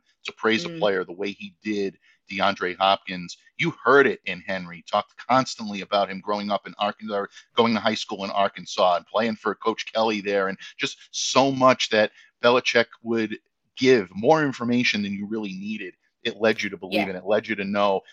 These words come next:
Speaker 1: Don't forget, Hopkins was, he had a workout for the Patriots when he was coming out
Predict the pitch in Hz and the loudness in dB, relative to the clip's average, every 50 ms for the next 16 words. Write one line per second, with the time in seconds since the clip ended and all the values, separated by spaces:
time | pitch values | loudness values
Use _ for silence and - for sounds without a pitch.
0 | _ _ - 143 175 - 160 151 156 151 - - 104 127 135 - - 143 139 123 | _ _ 0 0 0 0 0 4 6 6 6 8 6 4 4 2 -2 -8 -8 -8
1 | - 123 117 - - 120 110 107 113 143 151 _ 135 143 151 143 127 113 104 123 | -8 -10 -10 -10 -8 -8 -6 -4 -6 -6 -6 _ -2 0 2 2 2 2 2 2
2 | 143 151 - 123 113 101 - - 98 95 - 110 104 101 - - 95 - - 92 | 2 4 4 4 4 4 2 -4 -16 -10 -6 -6 -6 -6 -6 -8 -12 -12 -12 -10
3 | 101 107 107 - - - 120 117 110 113 113 117 117 - | -8 -8 -8 -8 -6 -4 -4 -2 0 0 2 2 2 0